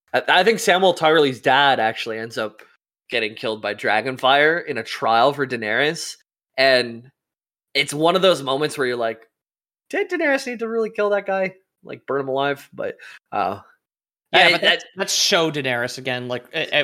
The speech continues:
Speaker 2: with, this
Speaker 1: Yeah.
Speaker 2: is post, post books. Who knows what she would have done if an author had
Speaker 1: Yeah.
Speaker 2: written it, sort of thing, right?
Speaker 1: Exactly,
Speaker 2: Yeah.
Speaker 1: exactly. So House of Dragons is all happening here, during which, uh, Targaryens built the Iron Throne,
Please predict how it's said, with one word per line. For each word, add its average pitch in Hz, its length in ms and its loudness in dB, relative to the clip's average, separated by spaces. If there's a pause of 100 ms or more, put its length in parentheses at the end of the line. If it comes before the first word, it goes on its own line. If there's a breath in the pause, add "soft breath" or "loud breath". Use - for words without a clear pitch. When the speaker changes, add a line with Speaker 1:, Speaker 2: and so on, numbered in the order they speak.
Speaker 2:
with, 139 240 -10
this 156 160 0
Speaker 1:
Yeah. 117 260 2
Speaker 2:
is 110 40 -2
post, 180 340 -2
post 170 360 -2
books. 143 240 -4
Who 160 140 -2
knows 143 260 -2
what 135 80 -6
she 139 120 -4
would 135 140 -2
have 123 100 -6
done 123 200 -2
if 120 140 -10
an 120 100 -4
author 117 340 -2
had 113 100 -6
Speaker 1:
Yeah. 104 60 -10
Speaker 2:
written 90 180 -12
it, 113 120 -16
sort 110 160 -12
of 117 80 -14
thing, - 120 -16
right? 131 80 2
Speaker 1:
Exactly, 113 600 -2
Speaker 2:
Yeah. 117 80 -8 (160)
Speaker 1:
exactly. 107 420 -10 (800 loud breath)
So 208 320 4
House 185 280 2
of 196 80 -2
Dragons 170 360 2
is 147 60 -8
all 151 200 6
happening 139 440 2
here, 127 480 -4 (260)
during 135 240 -2
which, 127 320 -4
uh, 104 540 2
Targaryens 175 440 2
built 147 200 2
the 135 100 2
Iron 117 220 0
Throne, 165 640 2